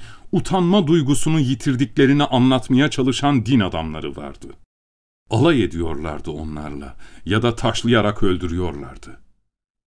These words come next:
Tapınakların eşiklerinden kutsal kanlar taşıyordu. Daha sonra şöyle düşünmeye başlayan insanlar görüldü.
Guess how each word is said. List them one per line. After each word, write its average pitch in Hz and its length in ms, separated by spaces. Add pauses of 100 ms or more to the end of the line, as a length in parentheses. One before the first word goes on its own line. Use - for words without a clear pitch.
(120)
Tapınakların 110 680
eşiklerinden 110 1040
kutsal 110 540
kanlar 98 580
taşıyordu. - 680 (1120)
Daha 110 220
sonra 151 520
şöyle 107 480
düşünmeye 85 540
başlayan 85 460
insanlar 76 560
görüldü. - 560